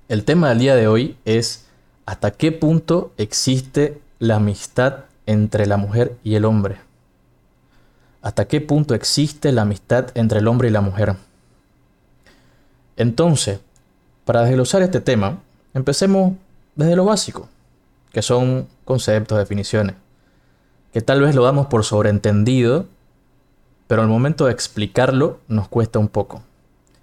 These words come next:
¿A quién consideras un amigo? ¿Una amiga? ¿Se puede definir la amistad de la misma manera entre mujeres, entre hombres, que entre hombres y mujeres?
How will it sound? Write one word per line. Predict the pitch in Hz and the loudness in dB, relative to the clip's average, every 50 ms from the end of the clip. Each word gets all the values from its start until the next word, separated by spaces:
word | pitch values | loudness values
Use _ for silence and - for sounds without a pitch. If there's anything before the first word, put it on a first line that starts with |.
| _ _ | _ _
¿A | - 107 107 | -8 -8 -8
quién | - - - 139 147 156 160 175 180 | -8 -8 -4 -2 0 2 2 2 0
consideras | 180 - 117 113 110 - 104 101 101 107 107 113 - | 0 -2 -4 -4 -2 -2 -2 0 0 0 -2 -2 -4
un | - 117 113 | -2 -2 0
amigo? | 110 104 104 117 123 123 110 98 104 - _ _ _ _ _ _ _ _ _ _ _ _ _ _ _ _ _ - | 0 2 2 2 2 0 0 -2 -4 -8 _ _ _ _ _ _ _ _ _ _ _ _ _ _ _ _ _ -4
¿Una | 113 113 107 | -2 0 0
amiga? | 104 113 123 127 123 104 95 104 - _ _ _ _ _ _ _ _ _ _ _ _ _ _ _ _ _ | 2 2 2 2 0 0 -2 -4 -8 _ _ _ _ _ _ _ _ _ _ _ _ _ _ _ _ _
¿Se | - - 113 | -6 -4 -4
puede | 98 - 147 185 202 185 143 120 | -2 0 0 0 2 2 2 2
definir | 113 110 - 107 104 110 117 135 139 139 | 0 0 -2 -2 0 2 2 2 2 2
la | 120 110 | 0 0
amistad | 101 101 104 95 - _ _ - 123 127 123 - - - | 0 -2 -4 -6 -10 _ _ -2 0 0 -2 -4 -8 -4
de | 117 110 104 | -2 0 0
la | 104 104 101 | 0 0 0
misma | 107 110 123 147 147 - - 139 | 2 2 2 0 0 0 0 0
manera | 117 107 104 107 113 117 120 117 110 - | 0 2 2 2 2 2 0 0 -2 -2
entre | 110 110 107 104 - 104 104 101 | -2 -2 -2 0 0 -2 -2 0
mujeres, | 101 101 95 107 117 127 156 175 190 185 - - - _ _ _ _ _ _ _ _ _ _ _ _ _ _ - | -2 -2 -2 0 0 0 0 0 -2 -4 -8 -14 -20 _ _ _ _ _ _ _ _ _ _ _ _ _ _ -4
entre | 113 104 101 - 104 107 | -2 -2 0 0 0 2
hombres, | 107 110 117 135 147 151 170 190 208 196 - - - _ _ _ _ _ _ - | 2 2 2 2 2 2 2 0 0 -2 -4 -10 -20 _ _ _ _ _ _ -4
que | 123 110 107 - - - _ - | -2 -2 -2 -2 -6 -12 _ -2
entre | 110 110 110 104 - 104 107 107 | 0 0 0 0 0 0 0 2
hombres | 117 139 139 135 123 110 107 - | 2 2 2 2 0 0 -2 -4
y | 113 107 | -4 -4
mujeres? | 104 101 98 113 131 165 208 226 - - - | -2 -2 -2 -2 -2 -2 -2 -4 -6 -12 -20